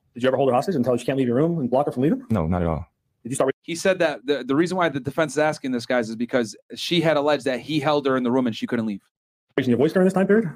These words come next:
Speaker 2: Um, yes, 'cause, uh, she's like, "Fuck you, broke ass bitch, and you a fuck nigga," and all things like that.
Speaker 1: And terrible things.
Speaker 2: Yes.
Speaker 1: Start saying some terrible
Speaker 3: <laughs> Oh, man. Wait till y'all see her testimony, man.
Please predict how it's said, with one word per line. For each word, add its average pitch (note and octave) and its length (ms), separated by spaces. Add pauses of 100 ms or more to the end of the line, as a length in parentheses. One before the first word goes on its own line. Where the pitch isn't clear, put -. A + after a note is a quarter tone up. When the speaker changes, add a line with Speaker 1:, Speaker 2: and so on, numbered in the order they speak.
(260)
Speaker 2:
Um, F2+ 340
yes, A2+ 220 (200)
'cause, - 200
uh, F2 220
she's G#2 220
like, F2+ 160
"Fuck G2+ 200
you, G2 180 (100)
broke F#2+ 160
ass F#2+ 140
bitch, F#2+ 340
and D#2+ 140 (300)
you F2+ 80
a F2 40
fuck F#2 180
nigga," F#2 280
and F#2 100
all F2 100
things F2 180
like E2+ 120
that. F2 140 (180)
Speaker 1:
And B2+ 120
terrible B2 200
things. A2 260
Speaker 2:
Yes. D#2+ 140 (280)
Speaker 1:
Start A2+ 160
saying A2+ 120
some A#2+ 80
terrible - 1400
Speaker 3:
<laughs> F#3 800
Oh, D#3+ 320
man. D3+ 340 (240)
Wait A3+ 180
till D4+ 120
y'all C4 140
see C4 140
her C4 120
testimony, A3 580
man. C#3+ 380